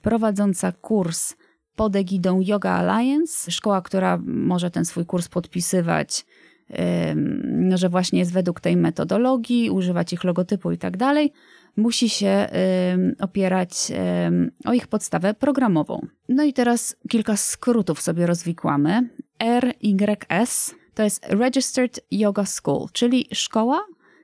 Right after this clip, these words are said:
która jest zarejestrowana w Yoga Alliance i może w ich metodzie, w ich metodzie certyfikacji, e, prowadzić kursy. Idziemy dalej.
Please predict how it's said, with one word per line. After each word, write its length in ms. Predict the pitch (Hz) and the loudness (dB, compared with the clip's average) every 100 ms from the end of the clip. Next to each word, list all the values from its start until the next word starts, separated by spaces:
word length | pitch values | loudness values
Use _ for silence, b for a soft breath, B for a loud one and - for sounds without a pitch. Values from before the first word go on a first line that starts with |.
| b | b
która 380 | - - 277 269 | -6 0 2 2
jest 160 | 247 196 | 2 0
zarejestrowana 840 | 208 202 190 - 196 202 202 196 | 0 0 -2 -2 -2 0 0 0
w 40 | |
Yoga 220 | 196 185 | -2 0
Alliance 680 | 170 185 254 320 311 - - b b b b - | 0 0 2 2 0 -4 -12 b b b b -4
i 540 | 226 226 226 220 - - _ _ _ _ _ _ _ - | 0 2 2 2 -2 -8 _ _ _ _ _ _ _ -2
może 540 | 202 208 214 202 202 | 2 4 2 2 0
w 100 | 175 | 2
ich 280 | 180 175 - | -2 -2 -2
metodzie, 720 | 180 170 185 180 175 180 180 | 0 0 0 0 2 2 2
w 100 | 170 | 0
ich 140 | 185 | -2
metodzie 340 | 180 180 170 165 | -2 -2 -2 -4
certyfikacji, 1160 | - 175 202 220 226 226 214 - - 214 208 b b b b b - | -2 -2 0 0 0 0 0 0 0 2 2 b b b b b -8
e, 720 | 185 190 185 185 185 185 180 - | -2 0 0 0 0 0 -2 0
prowadzić 500 | 233 196 175 180 - | 0 2 0 -2 -4
kursy. 460 | - 175 165 - - b b b _ _ _ - | 0 0 0 -6 -8 b b b _ _ _ -4
Idziemy 320 | 180 202 180 | 0 2 2
dalej. 340 | 160 - - | 2 -2 -8